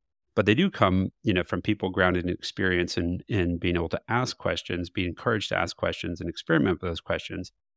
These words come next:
and then identify where, you know, because they have this wealth of information available to them, also see the gaps, right? You know, sometimes it can be as insightful as, like, "Hey, the old days of having encyclopedias on the shelf, like, hey, the,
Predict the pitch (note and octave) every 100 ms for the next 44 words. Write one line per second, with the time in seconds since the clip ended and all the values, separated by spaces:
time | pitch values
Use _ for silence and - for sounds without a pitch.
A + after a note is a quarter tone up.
0 | _ _ G#2+ A2+ A#2 A2+ C3+ C#3 F#2+ F2+
1 | F#2 F#2 F2+ F2 F#2 - - F2 E2+ F2+
2 | F#2 - - C#3+ E3 D#3 - G2+ F#2 G2
3 | F#2+ F#2 F#2 F2+ G#2 F#2 F2+ F#2 F2+ F2+
4 | - F2+ F2 - F2 E2+ G2 A2 G2 -
5 | F#2+ F2 F#2 - _ _ - B2 - A#2+
6 | G#2+ G2 F2 D#2 _ - - _ F#2 F2+
7 | - _ _ _ - F2+ F2 G#2+ G#2+ G#2+
8 | G2+ G2+ - F#2+ G2 F#2 F#2 F#2+ F#2+ -
9 | F#2 E2+ F2+ G2 B2 F2+ F#2 F#2+ G2 F#2+
10 | F#2 F#2 F2+ G2 F#2 F2+ - F#2 - F2+
11 | F#2+ F#2 F2+ F2 E2 - - A2 B2 D#2
12 | F#2+ - _ A2+ G2